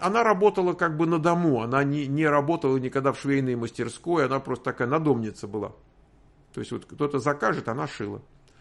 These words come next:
А так она, в принципе, ве-, она ни-, никогда не работала по найму, она всегда была при дедушке и как бы была, э, я за-, я забыл слово по-русски, как это сказать, это у нас называется housewife,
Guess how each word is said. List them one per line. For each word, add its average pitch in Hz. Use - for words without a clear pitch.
А -
так 226
она, 202
в 185
принципе, 190
ве-, 151
она 156
ни-, 156
никогда 151
не 151
работала 147
по 151
найму, 107
она 113
всегда 123
была 117
при 127
дедушке 113
и 110
как 139
бы 117
была, 117
э, 98
я 107
за-, 127
я 143
забыл 139
слово 113
по-русски, 123
как 110
это 107
сказать, 98
это 113
у 127
нас 127
называется 127
housewife, 107